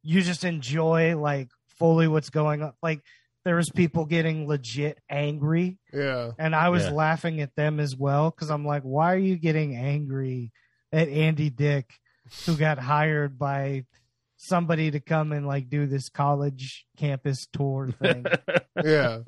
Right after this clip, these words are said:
Speaker 1: And it was really bad. So I was laughing kinda how bad it was. And then I
Speaker 3: Mm-hmm.
Speaker 1: was also laughing about, like, the people that were getting genuinely upset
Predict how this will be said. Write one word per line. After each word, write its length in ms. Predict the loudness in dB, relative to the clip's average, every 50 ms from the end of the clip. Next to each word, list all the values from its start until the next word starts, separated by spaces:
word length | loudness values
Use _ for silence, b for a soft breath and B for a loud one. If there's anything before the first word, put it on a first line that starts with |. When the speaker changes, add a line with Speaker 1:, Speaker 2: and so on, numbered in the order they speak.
| -4
Speaker 1:
And 520 | 0 0 2 2 2 0 -2 -6 -8 -12 -16 _ _ _ _ _ _
it 120 | 0 2 4
was 200 | 4 4 4 2 2
really 320 | 2 2 4 4 2 0
bad. 480 | 0 0 0 0 0 0 0 -2 -4 -8
So 140 | -6 -2
I 120 | -2 0 0
was 180 | -2 -4 -6
laughing 600 | -6 -6 -4 -4 -4 -4 -4 -4 -6 -6 -6 -8 -4 -2
kinda 380 | -2 0 0 0 0 0 0
how 120 | -2 -2 -2
bad 300 | -2 -2 0 0 0 0
it 80 | -2
was. 360 | -2 0 0 0 0 0 -2 b b b b b b -6
And 100 | -2 0
then 100 | 2 2
I 60 | 2
Speaker 3:
Mm-hmm. 80 | 2 2
Speaker 1:
was 140 | 0 0 0
also 380 | -2 -2 -2 -2 -4 -4 -4
laughing 500 | -2 -2 -2 -2 -2 -4 -4 -8 -8 -8
about, 320 | -8 -4 -2 -2 -2 -2 -2
like, 220 | -4 -6 -6 -8 _
the 60 | -14 -10
people 440 | -6 -6 -6 -6 -4 -4 -4 -4 -2
that 180 | -2 -2 -4
were 140 | -4 -6 -8
getting 440 | -8 -6 -6 -6 -6 -8 -10 -12 -14 b b b b b b -14
genuinely 960 | -10 -8 -4 0 2 4 4 4 4 2 2 2 2 2 2 0 -2 -4 -4
upset 840 | -4 -2 -2 -2 -2 -4 -10 -12 -8 -4 -2 -2 -2 -2 -4 -8